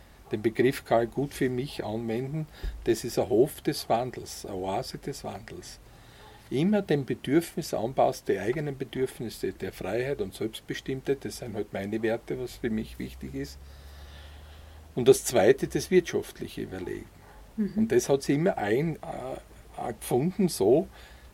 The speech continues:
Speaker 1: dass ich es jetzt im Nachhinein betrachtet, für mich, in, kann ich sagen,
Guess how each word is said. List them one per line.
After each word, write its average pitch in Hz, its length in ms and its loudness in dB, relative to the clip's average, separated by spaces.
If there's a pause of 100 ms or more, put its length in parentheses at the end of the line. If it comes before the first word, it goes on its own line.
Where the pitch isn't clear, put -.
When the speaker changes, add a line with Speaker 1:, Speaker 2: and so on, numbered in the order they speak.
Speaker 1:
dass 113 220 0
ich 147 60 -4
es - 340 -8
jetzt 120 320 0
im 113 100 -2
Nachhinein 92 580 0
betrachtet, - 800 -8 (640)
für - 140 -6
mich, 110 300 -2
in, 131 520 -6 (100)
kann 117 160 0
ich 110 80 -4
sagen, 127 260 -4